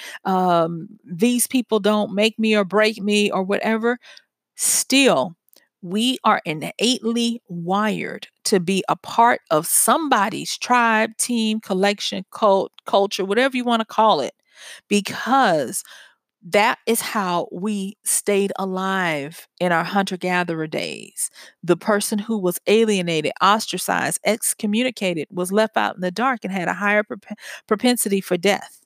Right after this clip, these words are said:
And so you're fighting evolutionary biology when you do these types of things that cause you to be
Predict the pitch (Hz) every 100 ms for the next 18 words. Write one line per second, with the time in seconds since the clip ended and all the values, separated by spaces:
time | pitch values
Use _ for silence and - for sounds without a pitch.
0 | _ _ _ _ 208 196 202 196 240 269
1 | - 208 202 185 175 - - 214 240 233
2 | 240 208 196 190 185 175 170 - 185 196
3 | 170 160 107 - - - _ - 170 208
4 | 202 196 - 185 196 170 202 190 202 -
5 | 214 185 - 185 214 208 180 208 - 196
6 | 180 175 185 165 170 170 165